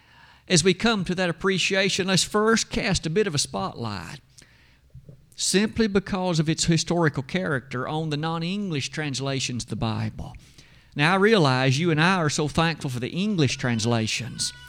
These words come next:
but I believe it would do us well to at least highlight one aspect of the history because they had a prominent impact upon the English translation.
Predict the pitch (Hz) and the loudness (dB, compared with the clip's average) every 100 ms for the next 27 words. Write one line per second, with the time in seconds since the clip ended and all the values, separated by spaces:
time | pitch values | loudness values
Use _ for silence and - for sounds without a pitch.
0 | - - - - - 175 196 165 185 226 | -20 -20 -20 -20 -2 0 2 2 2 2
1 | 240 196 180 180 202 196 180 165 185 214 | 2 2 2 4 4 4 0 0 -2 0
2 | 202 175 170 143 202 247 196 - 190 185 | -2 0 0 2 4 6 4 4 2 2
3 | 151 151 139 170 202 226 214 214 202 - | 2 2 0 -2 -2 0 0 0 -2 -2
4 | 196 190 143 151 220 247 - - 202 170 | -6 -6 -4 -2 0 0 0 -2 -2 -4
5 | - 180 175 135 170 262 269 175 180 - | -2 -2 -2 0 2 4 4 4 2 -2
6 | - 202 165 - 208 240 233 214 214 262 | 0 2 2 6 6 6 4 4 4 2
7 | 220 160 160 180 170 - 165 156 - 220 | 0 0 0 -2 -6 -4 -4 -2 -4 -2
8 | 262 285 185 135 - 139 123 110 113 98 | -2 2 2 2 0 -2 -2 -4 -6 -6
9 | - 123 123 | -8 -10 -14